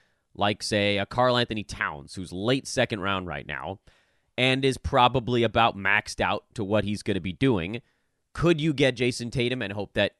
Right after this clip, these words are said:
Tatum passes him if Towns, I don't know, takes a small step backwards at any point this year?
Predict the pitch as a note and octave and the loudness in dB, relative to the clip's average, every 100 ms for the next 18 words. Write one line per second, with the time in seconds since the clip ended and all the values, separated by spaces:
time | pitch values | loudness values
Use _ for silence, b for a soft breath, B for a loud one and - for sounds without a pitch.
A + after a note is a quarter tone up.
0 | _ _ - A#2 G2+ F2+ - G#2+ A#2 A#2+ | _ _ -6 -2 -2 -6 -4 0 2 0
1 | A#2 - A#2+ A2 C3 - F#2 F2+ - _ | -6 -4 -4 -4 -6 -10 -6 -6 -8 _
2 | - E2 F2+ F2+ E2 E2+ D2 D2 E2+ F2 | -10 -6 -6 -6 -6 -6 -6 -8 -8 -8
3 | - D#2+ D#2 - F#2 F2+ F#2 - F#2+ - | -8 -8 -10 -8 -4 -4 -6 -4 -6 -4
4 | F2+ G#2 G#2+ G#2 G2+ G#2 G#2+ - A2+ A2 | -4 -2 -4 -6 -2 -2 -4 -6 -6 -6
5 | A2 - A#2 A#2+ | -8 -4 -2 -2